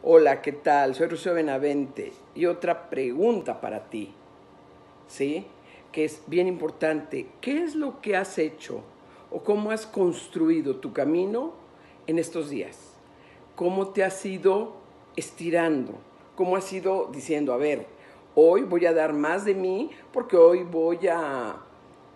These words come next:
a limpiar el jardín, voy a, a lo mejor a ordenar cada ca-, sí, cada cajón de mi recámara"? ¿Has tirado cosas?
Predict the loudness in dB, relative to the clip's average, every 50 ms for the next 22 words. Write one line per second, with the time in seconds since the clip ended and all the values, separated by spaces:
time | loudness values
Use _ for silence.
0 | -14 -6 -2 0 2 2 2 0 -4 0 0 0 0 0 -4 -6 -6 -6 -4 -4
1 | -2 -2 0 0 -2 -2 -4 -6 -6 -6 -6 -4 -2 -2 -4 -4 -6 -10 -18 -20
2 | -20 -20 -20 -18 -10 -6 -4 -2 -2 -2 -2 0 2 4 4 6 4 4 2 2
3 | 0 -2 -6 -10 -8 -2 0 0 2 2 2 2 2 2 4 2 2 0 -2 -8
4 | -14 -20 -20 -20 -20 -20 -20 -12 -4 -2 0 0 0 0 -2 -6 -16 -20 -20 -20
5 | -20 -20 -6 0 2 2 2 2 0 -6 -6 -6 -4 2 2 4 4 4 2 -2
6 | -8 -12 -8 -6 -4 -2 0 0 0 -2 -4 -6 -8 -6 -4 -4 -2 -2 -2 -2
7 | -4 -4 -6 -10 -10 -6 -2 0 2 2 2 2 0 -2 -2 0 0 0 -2 -2
8 | -6 -10 -18